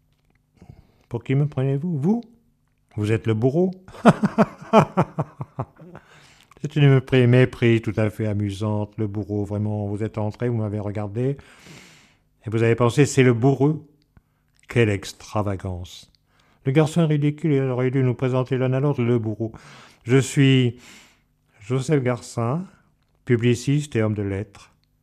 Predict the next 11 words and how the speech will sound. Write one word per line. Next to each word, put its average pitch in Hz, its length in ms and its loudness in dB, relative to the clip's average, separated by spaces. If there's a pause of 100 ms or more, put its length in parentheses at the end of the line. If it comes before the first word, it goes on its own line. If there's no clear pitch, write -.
(1300)
La 107 100 -4
vérité, 107 540 -4
c'est - 160 -10
que 113 420 -6 (2000)
nous 104 120 -6
sommes 110 260 0
logés 117 260 2
à 120 40 2
la 104 100 0
même 113 180 0
ancienne, 92 640 -6